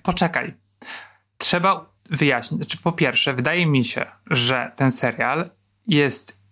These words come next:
mimo wszystko dla fanów i fanek. Ja miłośnikiem Marvela jestem takim średnim. Staram się być na bieżąco.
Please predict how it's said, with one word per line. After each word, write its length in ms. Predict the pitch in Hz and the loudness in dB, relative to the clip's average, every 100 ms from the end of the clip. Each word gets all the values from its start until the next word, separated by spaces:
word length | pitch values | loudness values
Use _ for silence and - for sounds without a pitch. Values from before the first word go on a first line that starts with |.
| _ | _
mimo 180 | 160 165 | 2 2
wszystko 260 | - - 147 | 0 -2 0
dla 100 | 131 | 0
fanów 380 | - 123 123 117 | 0 2 2 0
i 60 | |
fanek. 400 | 107 120 - - _ _ _ _ 123 117 | -4 -4 -6 -14 _ _ _ _ -2 2
Ja 280 | 151 185 208 | 2 2 2
miłośnikiem 560 | 175 156 147 170 175 156 | 2 4 4 0 2 2
Marvela 360 | 143 135 147 | 2 0 0
jestem 320 | 143 131 143 131 | 0 0 0 0
takim 500 | 139 - 131 110 - _ _ _ _ | -2 2 2 2 -4 _ _ _ _
średnim. 680 | - - 160 131 123 151 220 220 _ _ _ | -2 0 2 0 2 4 4 2 _ _ _
Staram 380 | - 170 170 160 | -2 0 -2 -2
się 180 | - 151 | -2 0
być 180 | 139 | 2
na 120 | 135 131 | 2 2
bieżąco. 640 | 120 120 117 135 160 | 2 2 2 2 0